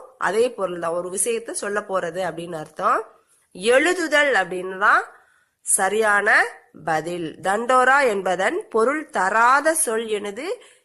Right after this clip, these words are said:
எழுதுதல். மத்தது எல்லாம் சொல்லக்கூடியது. முரசு அறிவித்தல் அப்படின்னாலும் சொல்லக்கூடியது தான், தெரிவித்தல் அப்படின்னாலும் ஒரு விஷயத்த சொல்றது தான், கூறுதல் அப்படின்னாலும் சொல்றது தான். அதுல பொருள் தராத சொல் என்னது? எழுதுறது அப்படிங்கிறது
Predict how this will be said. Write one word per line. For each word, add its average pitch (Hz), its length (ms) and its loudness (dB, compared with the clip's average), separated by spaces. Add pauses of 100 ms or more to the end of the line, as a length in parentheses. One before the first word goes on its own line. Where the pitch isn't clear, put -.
(200)
எழுதுதல். 214 600 0
மத்தது 190 400 -4
எல்லாம் 240 340 4
சொல்லக்கூடியது. 233 680 -2
முரசு 208 340 -4
அறிவித்தல் 208 560 -4
அப்படின்னாலும் 185 500 -4
சொல்லக்கூடியது 180 560 -6
தான், 240 340 -2
தெரிவித்தல் 208 600 -6
அப்படின்னாலும் 180 540 -6
ஒரு 214 140 -8
விஷயத்த 202 480 -10
சொல்றது 175 400 -6
தான், 254 280 -2 (120)
கூறுதல் 254 560 -6
அப்படின்னாலும் 185 580 -6 (460)
சொல்றது 185 460 -4
தான். 160 220 -6 (320)
அதுல 202 240 -2
பொருள் 262 340 0
தராத 233 540 2
சொல் 233 260 0
என்னது? 208 280 -6 (580)
எழுதுறது 277 500 -4 (100)
அப்படிங்கிறது 202 540 -8